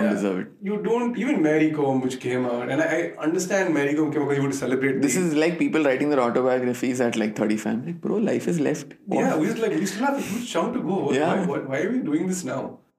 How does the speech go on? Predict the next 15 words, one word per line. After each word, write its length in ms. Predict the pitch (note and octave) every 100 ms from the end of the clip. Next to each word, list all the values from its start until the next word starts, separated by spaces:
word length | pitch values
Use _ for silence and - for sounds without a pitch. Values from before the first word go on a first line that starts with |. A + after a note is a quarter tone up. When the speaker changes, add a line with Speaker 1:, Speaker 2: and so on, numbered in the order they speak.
| _ _ _ -
Speaker 1:
I 60 | G#3+
mean, 220 | F#3 C3
when, 460 | C#3 D3+ C#3+ C3+ -
eventually 420 | A#2 D#3 D3 F3+
when 140 | C#3+ B2+
they're 120 | B2+
in 80 | A#2+
their 100 | A#2
seventies, 680 | A#2+ C3+ E3 F3+ F3+ D#3+
maybe 440 | C3 C3 C3 D#3 G3
then 280 | F#3+ E4 D4+
maybe 240 | A3 F#3+
consider 360 | - - - -
it. 80 | -
Speaker 2:
Exactly. 580 | G3+ D3+ A2+ - -